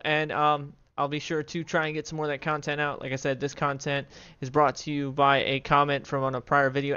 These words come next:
asking for more Dirt four content, and I've been definitely enjoying Dirt four, so we're back here in Dirt four. What do we got so far? We got no penalties. I thought we rolled. We did restart. We have eleven stages, so we're good.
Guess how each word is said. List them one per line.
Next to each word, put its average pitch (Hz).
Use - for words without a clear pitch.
asking 170
for 131
more 123
Dirt 123
four 123
content, 156
and 135
I've 139
been 135
definitely 127
enjoying 123
Dirt 117
four, 151
so 131
we're 123
back 131
here 143
in 139
Dirt 131
four. 127
What 127
do 135
we 135
got 123
so 131
far? 120
We 120
got 120
no 143
penalties. 202
I 127
thought -
we 208
rolled. 156
We 127
did 120
restart. 120
We 127
have 123
eleven 156
stages, 160
so 135
we're 127
good. 160